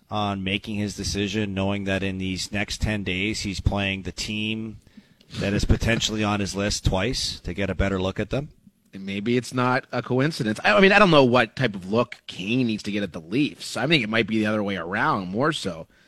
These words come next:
Speaker 2: The Leafs
Speaker 1: Either way,
Speaker 2: looking at
Speaker 1: either
Speaker 2: Kane,
Speaker 1: way.
Speaker 2: yeah.
Speaker 1: I mean, either, well, no, not Leafs looking at Kane
Speaker 2: Well, the, the Leafs
Speaker 1: because
Speaker 2: are gonna be in the playoffs. They're gonna, they're gonna, like, they're gonna
Speaker 1: I know,
Speaker 2: be
Speaker 1: but Kane
Speaker 2: one of the
Speaker 1: is the
Speaker 2: best
Speaker 1: guy who
Speaker 2: teams.
Speaker 1: needs to make the decision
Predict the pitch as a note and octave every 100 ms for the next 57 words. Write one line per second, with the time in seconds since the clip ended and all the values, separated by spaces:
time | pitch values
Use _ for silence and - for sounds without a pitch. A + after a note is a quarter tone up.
0 | _ A2 A2+ C#3+ G#3 G#3+ B3 D#3 B2 A#2
1 | G#2 D3+ D#3+ D#3 G#3+ B2 F3 - - B2
2 | B2+ C3 B2 D#3+ C#3 B2+ C3+ D#3 B3 F4
3 | C3 E3+ A#3+ A#3 F#3 F3+ E3 D3+ C#3 B2
4 | - E3 - B3 A#3 D3+ C#3+ C#3 F3 F#3
5 | E3 D3+ B2+ - E3+ F3+ A#2+ A2 E3+ E3+
6 | D#3+ B2+ F#3 D#3+ A2 B2 A2+ - D#3 B2+
7 | D3 G#3 A3+ F3+ G#2+ G2+ - G3 A#3+ G#3
8 | C3 F3 F3+ D3+ D#3+ - D3 D3+ D3+ A#2
9 | G#2 - F#3 C#3 -